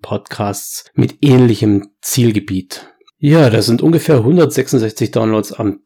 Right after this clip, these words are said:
Tag und damit hatte ich so jetzt nicht gerechnet. Übrigens, die beliebteste Folge aktuell ist Pottwichteln Teil eins, wie schreibe ich das perfekte Abenteuer? Insofern kann ich mich an der Stelle nur bei Ralf Sandfuchs bedanken für das Thema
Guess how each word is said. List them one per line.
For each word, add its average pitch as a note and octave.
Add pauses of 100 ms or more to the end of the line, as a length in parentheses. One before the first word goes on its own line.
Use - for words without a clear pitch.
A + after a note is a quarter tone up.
Tag D3
und G3 (100)
damit A#2+
hatte B2+
ich -
so A#2+
jetzt A2+
nicht G#2+
gerechnet. A#2+ (160)
Übrigens, D3+
die G#2
beliebteste E3
Folge B2 (320)
aktuell C#3
ist - (180)
Pottwichteln C#3
Teil A2
eins, E3+
wie D3+
schreibe A#2+
ich A#2
das -
perfekte - (120)
Abenteuer? G#2 (580)
Insofern C#3+
kann C#3
ich A2+
mich A2+
an G#2
der -
Stelle G#2
nur A#2
bei A2
Ralf G2+
Sandfuchs -
bedanken A#2+
für A2
das G#2+
Thema F3